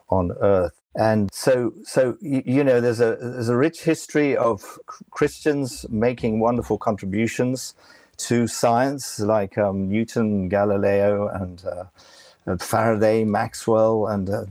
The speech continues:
Lemaitre, of course, in cosmology. And I, I, I like this quote from Maxwell, who says, "I think Christians whose minds are scientific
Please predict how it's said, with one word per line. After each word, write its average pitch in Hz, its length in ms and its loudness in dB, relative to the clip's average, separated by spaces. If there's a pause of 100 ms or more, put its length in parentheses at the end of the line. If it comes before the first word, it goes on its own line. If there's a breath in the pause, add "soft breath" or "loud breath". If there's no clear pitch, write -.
Lemaitre, 120 720 2
of 92 140 -8
course, 92 360 -2
in 92 160 -4
cosmology. 95 720 -2
And 98 180 -2
I, 110 380 0
I, 113 80 0
I 107 60 2
like 110 220 0
this 104 180 -10
quote 117 320 -2
from 101 180 -4
Maxwell, 101 640 -2 (340 soft breath)
who 104 80 2
says, 107 260 0
"I 113 120 2
think 120 240 -4
Christians 117 580 -2
whose 113 220 -2
minds 110 320 2
are 92 40 -2
scientific 101 600 -4